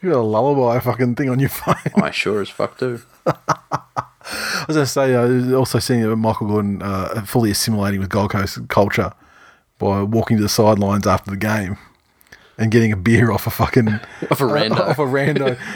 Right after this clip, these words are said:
Speaker 1: and, uh, and, and having a shoey out of his own fucking boot. So, uh, <laughs>
Speaker 2: Yeah, that's it.
Speaker 1: mate, what, the, the, the king, king,
Speaker 2: Well,
Speaker 1: king
Speaker 2: hang on, he
Speaker 1: fla-
Speaker 2: grew up near Southport, didn't he?
Speaker 1: Well, there you go.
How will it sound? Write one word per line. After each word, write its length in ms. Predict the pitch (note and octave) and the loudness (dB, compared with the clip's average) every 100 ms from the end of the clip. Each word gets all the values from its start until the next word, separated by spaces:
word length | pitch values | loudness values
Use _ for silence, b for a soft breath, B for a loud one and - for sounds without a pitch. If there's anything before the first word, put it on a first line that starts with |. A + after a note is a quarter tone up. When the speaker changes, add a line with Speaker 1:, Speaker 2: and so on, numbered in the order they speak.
| E3+ - | -8 -2
Speaker 1:
and, 200 | C3+ C3 | 0 2
uh, 120 | C#3 | 2
and, 280 | C#3+ C3+ C3 | 2 0 0
and 320 | C#3+ C#3 C3+ | 0 -2 -2
having 240 | C3 C#3+ B2 | -2 0 2
a 20 | |
shoey 420 | A#2 - D3+ C3 | 0 0 2 2
out 120 | B2 | 2
of 40 | A#2+ | 2
his 100 | A#2 | 2
own 120 | B2 | 0
fucking 320 | - G2 A#2 | 0 -2 -2
boot. 380 | G2+ C3 A2 - B B B B B B B B - | 0 0 0 -8 B B B B B B B B -12
So, 400 | - A#2+ A#2 A#2 | 0 2 2 2
uh, 160 | A2 A2 B B | 2 0 B B
<laughs> 220 | B B | B B
Speaker 2:
Yeah, 200 | B2 F2+ - B B B B _ _ - | 0 0 -4 B B B B _ _ -12
that's 220 | F#2 - | -10 -4
it. 240 | F#2+ F2+ - | -2 -2 -2
Speaker 1:
mate, 320 | A2+ A2 G2+ | -2 -2 -2
what, 180 | B2+ G#2+ | -2 0
the, 160 | C3 | 0
the, 260 | B2+ C#3 C#3 | 2 0 0
the 80 | C3 | -4
king, 280 | - E3 C3 | -2 0 0
king, 380 | - D#3 B2+ G2+ | 0 2 2 2
Speaker 2:
Well, 80 | - | 2
Speaker 1:
king 60 | - | 2
Speaker 2:
hang 80 | F#2+ | 2
on, 80 | |
he 80 | G#2+ | -2
Speaker 1:
fla- 80 | E3 | -2
Speaker 2:
grew 120 | C3 | 2
up 200 | G#2+ - _ _ _ _ _ _ _ _ | 0 -2 _ _ _ _ _ _ _ _
near 160 | G#2 G#2 | -8 -6
Southport, 480 | - G3 - E2 - | -6 -6 -4 -8 -6
didn't 240 | G#2+ A3 | -4 -4
he? 60 | - B B B - | -6 B B B 0
Speaker 1:
Well, 320 | G2+ F2 B B B _ _ - | 2 2 B B B _ _ 2
there 160 | A2 | 4
you 100 | G#2+ | 6
go. 320 | F#2 G2 A2+ | 4 0 -2